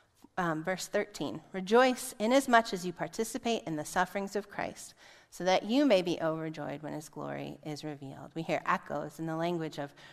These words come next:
rejoicing, being overjoyed, being glad, having joy. So as Peter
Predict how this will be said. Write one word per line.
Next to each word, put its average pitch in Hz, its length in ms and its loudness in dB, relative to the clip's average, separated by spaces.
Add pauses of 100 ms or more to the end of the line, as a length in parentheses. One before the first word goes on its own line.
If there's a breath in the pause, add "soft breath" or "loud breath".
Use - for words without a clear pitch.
(140)
rejoicing, 180 840 -4 (220)
being 208 280 2
overjoyed, 165 640 0
being 185 240 -4
glad, 156 400 -4
having 175 460 -8
joy. 160 380 -10 (1300 soft breath)
So - 140 -4
as 196 160 0
Peter 220 640 4